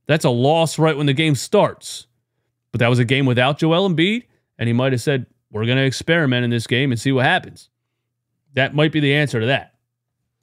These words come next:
Uh, De'Anthony Melton really pisses me off. He, and Romp says this a lot, but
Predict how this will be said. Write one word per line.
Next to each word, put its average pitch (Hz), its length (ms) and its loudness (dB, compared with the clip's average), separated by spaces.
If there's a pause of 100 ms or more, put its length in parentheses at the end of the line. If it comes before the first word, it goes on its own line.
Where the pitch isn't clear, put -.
(680)
Uh, 117 400 0 (380)
De'Anthony 185 400 2
Melton 185 300 2
really 180 200 4
pisses 170 360 0
me 170 160 4
off. 220 440 -2 (1900)
He, 160 600 2 (1400)
and 131 220 0
Romp 151 240 0
says 143 220 0
this 131 140 -2
a - 60 -2
lot, 127 340 0
but 98 220 -6